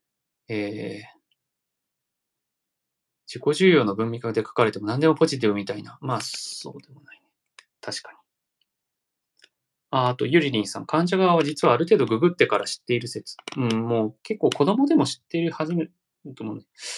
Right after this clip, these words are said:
あと、就職に向けた支援は、ごめんなさい。だから、こういったのがあるよとか。あと、あ、よくね、ちなみに一般就労って、あ、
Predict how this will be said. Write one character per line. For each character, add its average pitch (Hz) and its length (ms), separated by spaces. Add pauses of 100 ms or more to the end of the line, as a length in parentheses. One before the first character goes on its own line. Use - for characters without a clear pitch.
(200)
あ 220 60
と、 185 80
就 220 140
職 233 180
に 220 60
向 214 140
け 208 60
た 202 120
支 190 100
援 131 100
は、 - 160
ご 117 80
め 113 80
ん - 20
な 107 60
さ 107 100
い。 107 40
だ 101 80
か 113 120
ら、 - 140 (200)
こ - 120
う - 20
い 127 40
っ - 20 (120)
た 113 100
の 101 120
が 98 140
あ 98 40
る 101 120
よ 101 180
と 107 120
か。 123 360 (600)
あ 120 100
と、 117 280
あ、 123 140 (220)
よ 240 100
く 240 100
ね、 143 180
ち - 140
な 143 80
み 143 80
に 139 100
一 127 140
般 220 140
就 247 280
労 135 200
っ - 140
て、 110 380 (360)
あ、 - 140